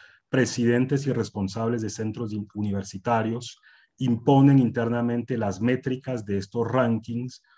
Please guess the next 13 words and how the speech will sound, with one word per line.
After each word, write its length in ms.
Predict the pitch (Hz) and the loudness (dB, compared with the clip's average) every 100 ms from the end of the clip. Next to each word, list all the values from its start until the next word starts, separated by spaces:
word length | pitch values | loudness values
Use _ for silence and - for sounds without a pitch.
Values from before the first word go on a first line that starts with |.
| _ _ - | _ _ -4
como 280 | 123 110 | 0 2
normas 800 | 113 123 127 135 139 143 - - _ _ _ _ | 4 6 6 6 2 -2 -8 -18 _ _ _ _
y 160 | 123 117 | -2 0
adaptan 520 | 107 127 - 139 127 | 2 2 2 -2 -2
las 140 | 107 | -4
prácticas 680 | - 131 - 139 135 135 127 | -2 -2 -2 -6 -4 -4 -2
y 80 | 117 | -2
autorrepresentaciones 1200 | 110 110 123 117 113 113 98 95 - 120 120 110 | -2 -2 -4 -4 -4 -4 -4 -6 -6 -4 -2 -4
de 80 | 101 | -6
sus 260 | - 95 | -8 -8
centros 560 | - 120 117 131 135 - | -2 0 -2 -4 -6 -6
para 220 | 120 104 | -4 -2
acercarse 760 | 101 107 98 117 117 - 123 | -4 -6 -4 -4 -4 -6 -8